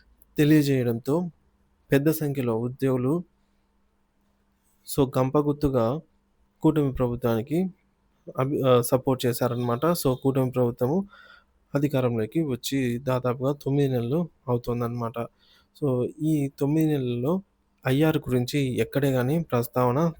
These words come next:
తేలేదు. So, ఉద్యోగులకు మంచి ఐఆర్ ఇస్తాము అని తెలియజేసిన కూటమి ప్రభుత్వం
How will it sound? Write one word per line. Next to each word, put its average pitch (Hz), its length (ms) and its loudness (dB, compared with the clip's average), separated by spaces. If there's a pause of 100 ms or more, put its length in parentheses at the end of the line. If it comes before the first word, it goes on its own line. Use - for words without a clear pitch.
తేలేదు. 113 540 0 (440)
So, 147 140 -2
ఉద్యోగులకు 143 540 2
మంచి 131 400 2 (180)
ఐఆర్ 123 440 0
ఇస్తాము 123 560 -2 (680)
అని 143 180 2 (320)
తెలియజేసిన 127 540 -2 (280)
కూటమి 127 400 0
ప్రభుత్వం 123 400 -2